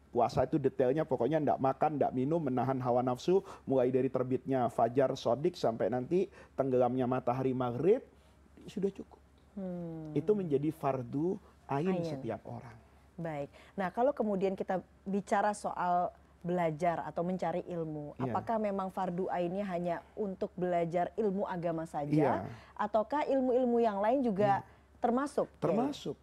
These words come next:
Speaker 2: Hmm.
Speaker 1: termasuk. Ilmu agama itu dan ilmu yang seperti saya katakan tadi, itu hanya kewajiban individu dan kewajiban personal.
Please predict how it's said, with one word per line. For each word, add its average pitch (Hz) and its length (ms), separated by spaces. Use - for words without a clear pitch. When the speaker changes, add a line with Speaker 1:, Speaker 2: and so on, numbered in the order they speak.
Speaker 2:
Hmm. 160 160
Speaker 1:
termasuk. 151 520
Ilmu 170 240
agama 139 480
itu 208 400
dan 139 160
ilmu 131 320
yang 131 160
seperti - 400
saya 131 160
katakan 123 400
tadi, 139 400
itu 175 200
hanya 214 320
kewajiban 143 560
individu 131 560
dan 143 240
kewajiban 117 640
personal. 135 560